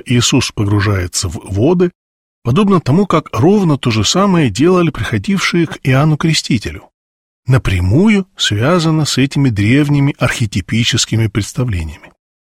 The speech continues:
С одной только разницей. Христу, в отличие от остальных людей, в этой воде нечего оставлять, нечего смывать. Он безгрешен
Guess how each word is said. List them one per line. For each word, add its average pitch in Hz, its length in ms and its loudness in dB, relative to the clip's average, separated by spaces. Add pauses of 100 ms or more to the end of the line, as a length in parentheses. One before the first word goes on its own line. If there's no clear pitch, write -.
(180)
С - 140 -6
одной 107 300 0
только 110 320 -4
разницей. 82 580 -4 (680)
Христу, 117 440 0
в 117 60 4
отличие 139 400 0
от - 100 -8
остальных 123 460 0
людей, 131 380 -2 (400)
в 104 140 0
этой 135 280 2
воде 101 500 -2 (160)
нечего 135 600 2
оставлять, - 920 -2 (520)
нечего 143 720 2
смывать. - 760 0 (600)
Он 131 380 2
безгрешен 101 760 0